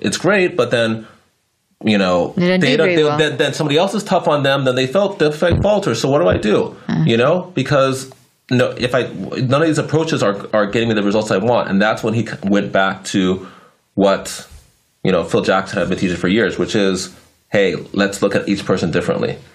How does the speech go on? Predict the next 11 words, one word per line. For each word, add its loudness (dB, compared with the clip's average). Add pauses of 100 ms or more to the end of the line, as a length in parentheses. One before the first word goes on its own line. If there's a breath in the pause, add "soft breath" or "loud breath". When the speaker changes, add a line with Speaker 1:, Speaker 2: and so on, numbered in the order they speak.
Speaker 2:
Love 2
it. -4
Speaker 1:
Yeah, 2
Speaker 2:
Individual. 2
Speaker 1:
you 0
know? -2 (240)
And 2
then 0
it's -2
like, 2
"Okay, -2